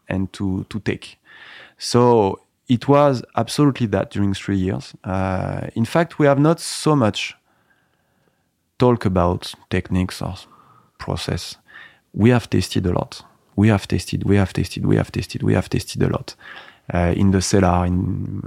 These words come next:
with the other producers, with all the team, for different events,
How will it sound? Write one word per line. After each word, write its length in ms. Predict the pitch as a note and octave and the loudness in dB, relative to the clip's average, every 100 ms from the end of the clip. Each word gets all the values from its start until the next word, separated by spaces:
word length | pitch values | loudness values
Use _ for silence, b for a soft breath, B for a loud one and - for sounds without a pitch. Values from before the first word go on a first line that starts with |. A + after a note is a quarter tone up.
| G2+ | -6
with 180 | F#2+ F#2 | -6 0
the 80 | F#2 | 0
other 180 | F#2+ | 2
producers, 600 | F#2 G2+ G2+ G2 F#2 F#2 G2 | 0 0 0 0 2 0 0
with 180 | G2 | -2
all 160 | G2 G2+ | 0 0
the 160 | G2 G2 | 2 0
team, 420 | - F#2 F#2 F#2 | 0 0 2 0
for 180 | - G2 | 0 -2
different 440 | G2+ - G2+ G2 - - - - | -2 0 2 2 -2 -14 -10 -4
events, 600 | - G#2+ F#2+ F#2+ F#2 - | 0 2 4 2 0 -6